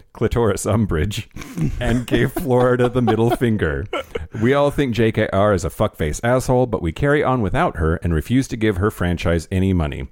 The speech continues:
Just thought you should know. Love the show. When I found it, it filled a hole," crying, laughing emoji, "that I had not realized existed in my heart. I'm simultaneously entertained, informed, and validated when I listen to Gayish. Thanks for that.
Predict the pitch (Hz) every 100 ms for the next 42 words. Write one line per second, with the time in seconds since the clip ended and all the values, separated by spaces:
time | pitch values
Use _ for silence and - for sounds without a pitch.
0 | _ - 131 - 104 - 101 104 - 73
1 | - - - _ - 101 123 156 170 -
2 | 135 120 123 120 90 76 78 117 123 123
3 | - 78 - 123 139 147 123 95 95 135
4 | - _ _ - - - 76 78 71 80
5 | 69 65 62 69 95 - - - - _
6 | - 104 104 95 101 107 - 98 98 90
7 | 90 98 87 85 - 80 78 76 73 76
8 | 73 - - 82 101 98 87 104 92 95
9 | 85 101 131 147 151 151 135 131 135 131
10 | 120 95 87 85 90 90 87 85 85 87
11 | - 87 95 85 69 65 65 - - -
12 | 92 - 143 90 80 -